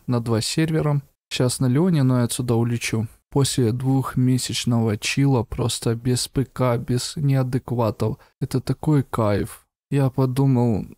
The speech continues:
ну его нафиг, скоро ТЛ-очка выйдет, я лучше почилю. И когда ТЛ-очка выйдет, я просто погружусь головой в фарм и все такое. Потому что там нужно играть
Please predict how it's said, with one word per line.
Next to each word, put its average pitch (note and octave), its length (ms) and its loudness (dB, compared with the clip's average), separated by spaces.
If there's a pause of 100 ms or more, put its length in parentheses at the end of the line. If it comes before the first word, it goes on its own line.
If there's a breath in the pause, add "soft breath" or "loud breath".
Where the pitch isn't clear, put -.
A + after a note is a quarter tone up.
ну E3+ 340 0
его D3 180 2
нафиг, C3 380 0
скоро D#3 320 0
ТЛ-очка D3+ 560 0
выйдет, A#2+ 380 -2
я D#3 80 0
лучше C3+ 260 0
почилю. B2 720 0 (340)
И B2+ 120 -2
когда C3+ 340 0
ТЛ-очка B2 480 0
выйдет, C3+ 380 0
я A#2+ 400 0 (100)
просто B2 360 -2
погружусь B2 640 0
головой A#2+ 480 2
в - 40 -6 (320)
фарм B2+ 300 2 (340)
и - 40 -4
все B2+ 200 -2
такое. - 640 -4 (300)
Потому B2+ 280 0
что - 200 -2
там C3+ 260 2
нужно B2 320 2
играть A#2+ 400 0